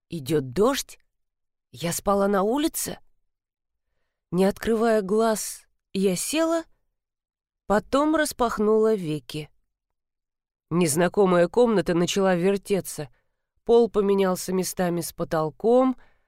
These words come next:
стены сложились. Возникло ощущение, что я нахожусь в карточном домике,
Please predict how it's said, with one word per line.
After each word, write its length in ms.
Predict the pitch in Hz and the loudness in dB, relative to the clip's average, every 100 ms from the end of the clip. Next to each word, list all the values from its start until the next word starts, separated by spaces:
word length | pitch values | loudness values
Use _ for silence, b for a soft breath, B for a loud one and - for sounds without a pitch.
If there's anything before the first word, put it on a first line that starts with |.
| _ | _
стены 540 | - - - 196 180 160 | -14 -12 0 0 2 -2
сложились. 920 | - 165 151 139 208 254 262 247 - _ _ _ _ _ _ - | -4 -4 -4 -2 0 2 0 -2 -8 _ _ _ _ _ _ -4
Возникло 540 | 156 165 202 196 196 | -2 2 2 2 2
ощущение, 720 | 190 - 202 - 277 247 190 | 2 0 -2 -2 0 0 0
что 200 | 175 - | -2 -2
я 180 | 202 208 | 2 2
нахожусь 560 | 196 185 196 190 277 - | 2 0 0 0 -2 -6
в 140 | - | -6
карточном 680 | - 220 - 220 226 220 214 | -2 0 0 -2 0 0 2
домике, 540 | 202 226 175 - 175 | 4 4 4 -2 -6